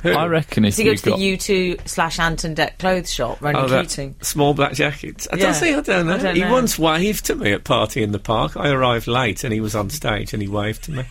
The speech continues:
Speaker 2: Is that right?
Speaker 3: Oh, was that during Roller Coaster? That's one of your favourites.
Speaker 1: And, uh,
Speaker 2: It'd
Speaker 1: and
Speaker 2: be
Speaker 1: then
Speaker 2: funny
Speaker 1: I
Speaker 2: if he'd waved and then looked at his watch as if to say, "And what time do you call this,
Speaker 1: And I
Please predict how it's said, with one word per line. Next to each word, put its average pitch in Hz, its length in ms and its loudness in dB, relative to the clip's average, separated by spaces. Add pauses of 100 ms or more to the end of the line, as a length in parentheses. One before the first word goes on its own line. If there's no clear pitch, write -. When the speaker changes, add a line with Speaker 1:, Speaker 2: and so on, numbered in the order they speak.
Speaker 2:
Is - 80 -12
that 226 180 4
right? 208 300 0 (360)
Speaker 3:
Oh, 147 160 -2
was 143 120 -2
that 196 140 0
during 226 240 2
Roller 208 280 4
Coaster? 135 420 0
That's 151 180 -2
one 165 80 -4
of 135 80 -4
your 131 80 -8
favourites. 160 640 -2
Speaker 1:
And, 147 340 0
uh, 147 200 2
Speaker 2:
It'd - 160 -6
Speaker 1:
and 147 80 0
Speaker 2:
be 165 60 2
Speaker 1:
then 160 100 2
Speaker 2:
funny 160 180 2
Speaker 1:
I 147 40 2
Speaker 2:
if 131 120 0
he'd 120 140 0
waved 120 360 2
and 117 120 6
then 110 160 6
looked - 240 2
at - 60 2
his 104 120 2
watch - 280 0
as - 80 -2
if 98 100 0
to - 80 -6
say, 101 160 0
"And 104 260 -2
what 107 160 0
time 107 220 0
do 98 40 -2
you 101 40 -2
call 98 280 0
this, 113 320 -2
Speaker 1:
And 151 160 2
I 151 120 2